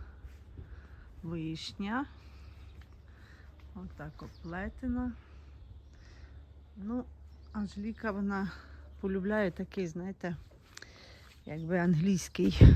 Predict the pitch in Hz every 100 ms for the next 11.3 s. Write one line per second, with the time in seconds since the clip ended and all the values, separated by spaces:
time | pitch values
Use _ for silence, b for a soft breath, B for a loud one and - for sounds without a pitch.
0 | B B - B B B B B - 156
1 | 165 220 262 175 - - 190 175 170 185
2 | - - 165 185 160 220 277 - 160 -
3 | - - - 160 - - 196 196 175 165
4 | 170 180 175 - B B B B B B
5 | B - - - - - - 175 - 185
6 | 156 165 165 226 226 - 220 208 B B
7 | B B B B B B B B - 156
8 | - 202 165 - 190 202 202 190 233 226
9 | - 185 - 175 165 175 170 165 170 175
10 | - B B B B - 175 165 185 202
11 | 190 180